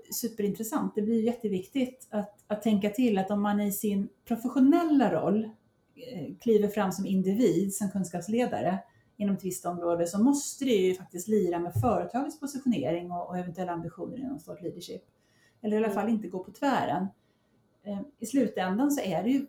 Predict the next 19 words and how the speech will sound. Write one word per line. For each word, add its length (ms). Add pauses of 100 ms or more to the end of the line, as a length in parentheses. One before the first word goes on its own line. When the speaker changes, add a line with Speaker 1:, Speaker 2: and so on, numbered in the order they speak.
(140)
Speaker 1:
verkligen 640
summan 380
av 100
individerna 540
och 60
medarbetarna 640
i 40
företaget 760
som, 320
som 180
bygger 280 (100)
upp 280 (100)
företaget 920
och 200
även 560
företagets 1200 (480)
kunskap, 840
kunskapsbank, 800
kunskapsledarposition. 1200